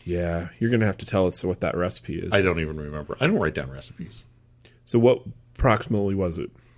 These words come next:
Speaker 2: I, I don't even remember the four cheese. There were, there was Gouda, white cheddar, uh, Stilton, and something else.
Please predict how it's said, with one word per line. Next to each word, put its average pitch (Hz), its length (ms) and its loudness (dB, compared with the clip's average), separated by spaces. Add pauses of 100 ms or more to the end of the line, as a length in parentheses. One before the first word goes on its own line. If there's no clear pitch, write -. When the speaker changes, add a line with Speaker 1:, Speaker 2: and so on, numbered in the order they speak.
(640)
Speaker 2:
I, 113 60 8
I 127 260 4
don't 123 160 6
even 101 120 4
remember 87 220 2
the 85 100 -4
four 87 200 -2
cheese. - 260 -4
There 98 140 6
were, 95 120 0 (120)
there 104 220 4
was 98 140 4
Gouda, 110 560 4 (1300)
white 107 380 2
cheddar, 107 600 4 (1200)
uh, 95 300 6 (200)
Stilton, 113 800 2
and 95 200 -2
something 104 380 2
else. 82 520 -4